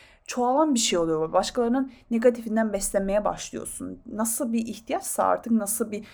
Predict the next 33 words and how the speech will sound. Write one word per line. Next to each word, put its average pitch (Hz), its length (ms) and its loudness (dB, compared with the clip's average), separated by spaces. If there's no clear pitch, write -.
şeye 202 520 -2
tekabül 202 560 -2
ediyorsa 220 480 -4
bizim 180 180 -8
içimizde, 175 600 -8
bununla 233 140 0
savaşmak 262 520 -2
çok 247 200 -10
zor 254 280 -2
bir 254 40 -6
şey. 330 280 -6
Bence 262 380 -2
bu 233 60 0
noktada 240 300 -2
önce 247 260 0
medyadan 214 420 2
arınmak 165 400 -6
gerekiyor. - 380 -6
En 233 80 0
sağlıklısı 190 640 -4
bu. 285 240 -6
Yani 170 140 -12
Instagram'dan. 175 720 -2
<laughs> 226 160 -6
Ya - 100 -10
başka 202 220 -4
şeyler 220 260 2
de 208 40 -10
kullanabilirsiniz 220 640 -4
de, 180 80 -8
bilmiyorum, 185 240 -10
Twitter 190 360 -6
vesaire. - 520 -4